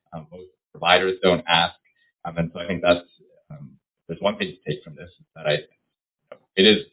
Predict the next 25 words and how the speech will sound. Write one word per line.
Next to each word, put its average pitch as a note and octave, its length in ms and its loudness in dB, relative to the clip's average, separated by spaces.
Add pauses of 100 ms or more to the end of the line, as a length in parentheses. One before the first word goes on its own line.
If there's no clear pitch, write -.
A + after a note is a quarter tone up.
(200)
my D#2+ 260 0
guess G#2+ 280 6
is F2 120 -12
that D#2 120 -6
it's - 280 -14
quite - 140 -10 (100)
common, D#2+ 320 -10
and, D2+ 280 -6 (280)
um, D#2 280 -20 (140)
in F2 80 -10
order F2 200 -8
to - 160 -20
really D#2 280 -14
make F2 200 -4
it - 140 -14
to - 60 -16
the E2 80 2
next D2+ 240 2
step D#2+ 260 4 (180)
to C2 180 -2 (420)
get F2 220 2
a-, - 300 -4
adequate - 360 -8
funding, F2 540 2
research, D#2+ 480 -6